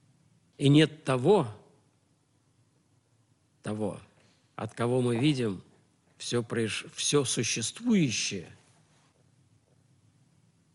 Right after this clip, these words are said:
Пифагор, Пифагор еще раньше, да, изумляясь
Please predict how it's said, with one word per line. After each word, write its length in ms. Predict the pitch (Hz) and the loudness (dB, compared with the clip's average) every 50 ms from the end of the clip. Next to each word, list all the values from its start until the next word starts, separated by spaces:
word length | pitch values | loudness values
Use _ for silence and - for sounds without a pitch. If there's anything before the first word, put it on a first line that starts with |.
| _ _ _ _ _ _ _ _ _ _ _ _ _ _ _ _ _ _ _ _ _ _ _ _ | _ _ _ _ _ _ _ _ _ _ _ _ _ _ _ _ _ _ _ _ _ _ _ _
Пифагор, 600 | - 120 - - 127 117 127 175 196 190 175 - - - - _ _ _ _ _ _ _ _ _ _ _ _ _ _ _ _ _ _ _ _ _ _ _ _ _ _ _ | -8 -8 -2 -2 -2 2 4 4 4 4 2 0 -8 -20 -20 _ _ _ _ _ _ _ _ _ _ _ _ _ _ _ _ _ _ _ _ _ _ _ _ _ _ _
Пифагор 460 | - 104 - 120 110 104 139 143 127 | -16 -10 -6 -6 -4 0 0 0 0
еще 340 | 120 110 - - - 165 180 | 0 -2 -2 0 2 2 2
раньше, 540 | 170 151 131 117 101 - - - 92 78 - - _ _ _ _ _ _ _ _ _ _ _ _ _ _ _ _ _ _ _ _ | 2 2 0 -2 -4 -6 -8 -12 -14 -14 -16 -20 _ _ _ _ _ _ _ _ _ _ _ _ _ _ _ _ _ _ _ _
да, 380 | - 104 95 92 92 90 90 - | -16 -14 -12 -12 -10 -12 -12 -8
изумляясь 880 | - 120 110 123 117 123 147 151 143 131 123 113 110 - - - - | -8 -4 -2 0 2 2 2 2 2 0 -2 -2 -4 -6 -8 -10 -16